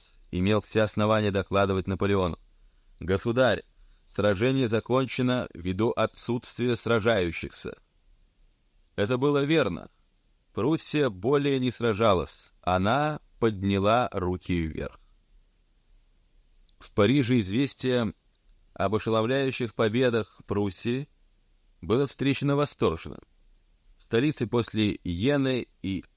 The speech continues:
Ауэрштетта была иллюминация. Для этой армии, для этого полководца нет ничего невозможного.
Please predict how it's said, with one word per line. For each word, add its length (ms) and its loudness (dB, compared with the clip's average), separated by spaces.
Ауэрштетта 1120 0
была 460 2
иллюминация. 840 -2
Для 300 2
этой 260 0
армии, 460 2
для 200 0
этого 200 0
полководца 720 -2
нет 300 -2
ничего 320 -2
невозможного. 840 0